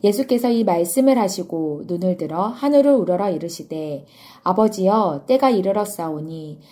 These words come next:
아들을 영화롭게 하사 아들로 아버지를 영화롭게 하게 하옵소서. 아버지께서 아들에게 주신 모든 사람에게 영생을 주게 하시려고 만민을 다스리는 권세를 아들에게 주셨음이로소이다."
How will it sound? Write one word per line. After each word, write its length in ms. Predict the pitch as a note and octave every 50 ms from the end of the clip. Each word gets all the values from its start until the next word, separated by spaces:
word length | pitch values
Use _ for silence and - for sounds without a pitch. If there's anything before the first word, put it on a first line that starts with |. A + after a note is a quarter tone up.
| _ - _
아들을 480 | - F3 E3+ F#3 F3+ E3+ F#3+ A#3 C#4 A#3+
영화롭게 480 | F#3 E3 E3+ F3 F3+ F3+ F#3 - F#3+
하사 540 | E3+ D#3 D3 C#3+ - G#3+ A3 G#3+ F3 C#3 B2 - _ _ _ _
아들로 440 | - E3+ E3+ F#3 E3+ E3+ F#3 G#3+ A#3+
아버지를 540 | A3 F3 - F3 F3 E3+ E3 E3 G3 A3
영화롭게 480 | G3+ D#3 D#3 E3 F3+ F#3 F3+ F#3 - G#3
하게 380 | F#3+ F3+ E3 E3 F3 E3+ G3+ B3
하옵소서. 840 | C4+ B3+ C#4 C#4+ C#4+ - - E3 C#3+ - E3 D#3 D3+ D3 C#3 A#2+ - _ _ _ _ _ _ _ _ _ _ _
아버지께서 680 | - F3+ F#3+ G#3 G3 G3+ G#3+ - F#3+ F3+ E3+ - A3+
아들에게 480 | A#3 A3+ G3+ - A3 G#3 G#3+ G#3+ A3+ A3
주신 540 | A3 - D#3+ D3 - - F#3 A3 C4 - - - - _ _ _ _
모든 340 | F3+ F3 F3+ F3+ B3 C4 C4+
사람에게 640 | C4+ C4 B3 A#3+ A#3+ A3+ A#3+ B3+ - F#3+ G3 A3 G#3
영생을 460 | F3+ E3 E3+ E3 - G#3+ A3 A3+ A3
주게 240 | A3+ F#3 F3+ G3+ F#3+
하시려고 800 | F#3 F3 F3+ - F#3 F3+ D#3 C#3+ - - A#3+ B3 A3 E3 C#3+ - - - - - - -
만민을 560 | F#3 F3 F3 F3 F3 F3 F3 G#3 B3 C#4 C4+
다스리는 520 | G3 E3+ E3 - G3+ F#3+ F#3+ F#3+ G3 F#3+
권세를 640 | F#3+ F3+ D#3 D3+ D3+ E3+ D#3+ D3+ F#3 A3+ C4 C#4 C#4 - - _ -
아들에게 540 | E3 E3+ E3+ F#3+ F3+ E3+ D#3+ F3 G3+ G#3
주셨음이로소이다." 1500 | G#3 - - - F#3+ F#3 F#3+ - B3+ C4 B3+ A3 G3 G#3+ A3 A3 - F#3 E3 D#3 D3 D3 D#3 D3+ D3+ D3 D3 C#3+ C3+ -